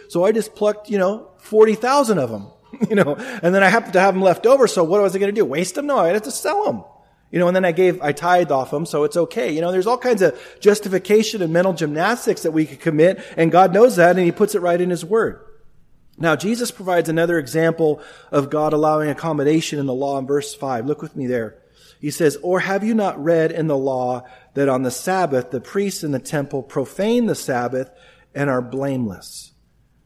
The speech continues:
Priests were working on the Sabbath. It was the day of, that they would rest, they would worship,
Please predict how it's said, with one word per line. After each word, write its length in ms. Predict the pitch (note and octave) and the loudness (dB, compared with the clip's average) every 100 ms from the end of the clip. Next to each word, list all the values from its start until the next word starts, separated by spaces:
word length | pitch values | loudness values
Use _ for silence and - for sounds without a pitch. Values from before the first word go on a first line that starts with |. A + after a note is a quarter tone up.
| _ | _
Priests 400 | - A#3 A#3+ - | -6 0 0 0
were 140 | E3+ | -4
working 560 | C#3+ D3 A3 - D3+ A#2+ | -2 0 -2 -2 -6 -6
on 220 | B2 C#3 | -6 -8
the 80 | C3 | -8
Sabbath. 640 | - D#3+ G#3 B2 - _ _ _ _ _ _ _ | -10 -8 -8 -10 -16 _ _ _ _ _ _ _
It 80 | F3 | 0
was 140 | G#3+ | 0
the 80 | G#3 | 0
day 260 | C3 F#3 A3 | -2 0 2
of, 180 | E3+ - - - _ | 0 -6 -20 -20 _
that 120 | D#3 | -2
they 120 | F#3+ | 0
would 140 | F3 C3+ | 0 0
rest, 400 | D3+ F#3 G3+ - | 0 0 -2 -6
they 100 | D3 | -6
would 120 | C3+ | -6
worship, 580 | C3+ G3 G3+ G#3+ G#3 | -2 -2 0 -4 -6